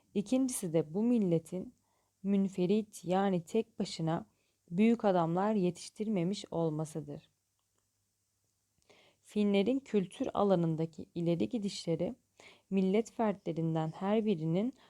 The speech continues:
durmadan, dinlenmeden çalışmalarının sonucudur. Finler Rusya'nın kuzeybatısındaki en son köşeyi işgal ederler.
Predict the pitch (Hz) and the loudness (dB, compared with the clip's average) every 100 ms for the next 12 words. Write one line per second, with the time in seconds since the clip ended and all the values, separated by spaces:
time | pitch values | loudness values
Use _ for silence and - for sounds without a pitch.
0 | _ - 220 214 165 160 185 226 - 180 | _ -2 2 4 2 2 0 -4 -4 0
1 | 180 190 220 185 190 208 - 170 165 - | 2 2 2 2 0 -2 -4 -6 -6 -4
2 | 170 165 156 165 165 165 156 151 156 - | 0 0 0 -2 -4 -8 -6 -8 -10 -14
3 | 156 - _ _ _ _ _ _ _ _ | -16 -16 _ _ _ _ _ _ _ _
4 | _ _ _ _ _ _ _ _ - 202 | _ _ _ _ _ _ _ _ -2 2
5 | 190 208 277 233 226 233 262 220 165 - | 4 4 4 4 2 0 -2 0 0 -2
6 | 175 190 220 214 202 - - 160 160 160 | -2 0 0 -2 -4 -6 -6 -2 -2 -4
7 | - 170 202 220 - 175 170 175 165 180 | -8 -2 0 -2 -4 -6 -4 -8 -6 -4
8 | 190 - 165 - 175 170 160 156 151 151 | -4 -6 -12 -8 -2 0 -2 -4 -6 -6
9 | 147 147 | -8 -12